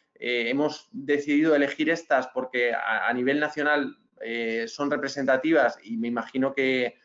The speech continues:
muchos de vosotros las conoceréis, como son Yelmo, Cines, Cinesa, Bankinter,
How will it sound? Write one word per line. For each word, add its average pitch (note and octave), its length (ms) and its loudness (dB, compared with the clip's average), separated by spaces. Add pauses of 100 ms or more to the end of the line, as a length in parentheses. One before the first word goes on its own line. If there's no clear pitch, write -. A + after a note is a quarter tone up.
(280)
muchos D#3 360 0
de D3+ 60 2
vosotros C#3 600 2
las A#2+ 180 2
conoceréis, B2+ 560 0
como B2+ 220 -2
son B2+ 200 -2
Yelmo, D3+ 540 2
Cines, F#3 460 2
Cinesa, F3 640 0 (440)
Bankinter, E3+ 960 2